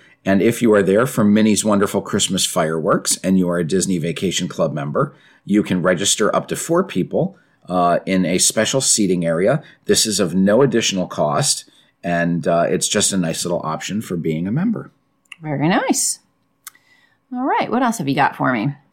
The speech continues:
Speaker 2: Um, there, they have a new statue that's coming to Epcot, and, um, uh, can you tell us about it?
Speaker 1: That's right. Uh, today, uh, we're recording the show on December fifth,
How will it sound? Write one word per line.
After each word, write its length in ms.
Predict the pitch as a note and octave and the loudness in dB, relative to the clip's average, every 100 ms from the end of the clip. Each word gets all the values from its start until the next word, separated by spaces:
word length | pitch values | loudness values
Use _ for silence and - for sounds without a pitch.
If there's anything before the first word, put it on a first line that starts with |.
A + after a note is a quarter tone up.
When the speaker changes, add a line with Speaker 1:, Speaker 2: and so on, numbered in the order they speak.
| - | -4
Speaker 2:
Um, 320 | G#3+ G#3 G#3 G#3+ | 4 4 4 4
there, 240 | A3+ A3+ | 4 4
they 300 | - G#3 A3+ | 2 2 2
have 280 | A3+ A#3+ A#3+ | 4 4 4
a 220 | - G#3+ G3+ | 4 4 4
new 500 | G#3 A#3 C#4 F4 F#4+ | 4 6 6 4 2
statue 480 | - F#3+ F#3+ - | 2 2 2 0
that's 180 | F#3+ F3+ | -4 -4
coming 320 | - A3+ C4+ F#4 | 0 2 4 2
to 80 | - | 0
Epcot, 600 | D3+ - - C#3 D#3+ - - - - | 0 0 2 4 4 0 -18 -20 -2
and, 400 | F3 F3 F3 E3+ | 2 4 4 4
um, 560 | - E3+ D#3+ E3 D#3+ - _ _ _ _ _ _ _ _ | 4 6 6 4 0 -6 _ _ _ _ _ _ _ _
uh, 120 | - | 0
can 260 | - - G#3 | 0 2 2
you 60 | F#3+ | 4
tell 140 | - | 2
us 80 | - | 4
about 200 | A#3+ G4+ | 2 2
it? 100 | - - | 0 0
Speaker 1:
That's 200 | - D3 | 2 4
right. 200 | A2 - | 4 2
Uh, 120 | G#2 | 2
today, 540 | G2+ - A#2 B2 C3+ - - | 2 2 4 4 4 0 -2
uh, 200 | G2+ G2 | 0 2
we're 160 | F2+ G#2+ | 2 0
recording 380 | G2 B2 B2 A2+ | 2 2 4 4
the 60 | |
show 240 | G2 A2 G2+ | 2 0 2
on 100 | F#2 | 2
December 380 | F2 G2 E2+ | 2 0 -2
fifth, 460 | D2 - C#3 C3 - | -2 0 2 0 -8